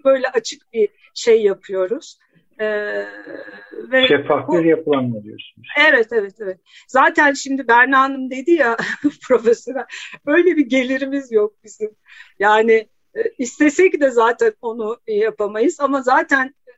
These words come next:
Speaker 1: Birlik Sendikası'nın, e, kurulma amacı bu şekilde çalışmak, böyle çalışmak. E, paramız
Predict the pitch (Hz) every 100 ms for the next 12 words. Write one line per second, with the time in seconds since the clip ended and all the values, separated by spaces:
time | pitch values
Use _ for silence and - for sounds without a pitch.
0 | - 262 285 302 302 254 262 247 - 254
1 | 262 254 240 220 _ 240 240 262 277 311
2 | 330 262 262 226 254 _ _ 247 330 370
3 | 320 226 190 175 - - - - - 180
4 | _ 247 285 285 240 - 202 180 - -
5 | 190 _ _ _ _ _ 220 233 240 226
6 | 233 _ 277 294 311 302